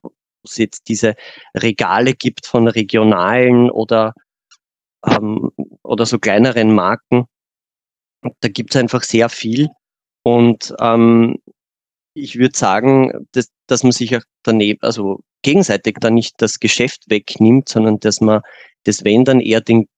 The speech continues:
Großen abgräbt. Und das ist auch interessant zu beobachten, dass die da sehr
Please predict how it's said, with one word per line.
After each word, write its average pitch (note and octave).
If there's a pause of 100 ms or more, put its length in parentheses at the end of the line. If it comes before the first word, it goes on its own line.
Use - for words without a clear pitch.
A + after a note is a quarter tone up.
Großen G#2
abgräbt. F#2+ (680)
Und B2 (460)
das A#2+
ist D3+
auch A#2
interessant C3
zu -
beobachten, B2+ (560)
dass - (160)
die D#3 (380)
da A2+
sehr C3+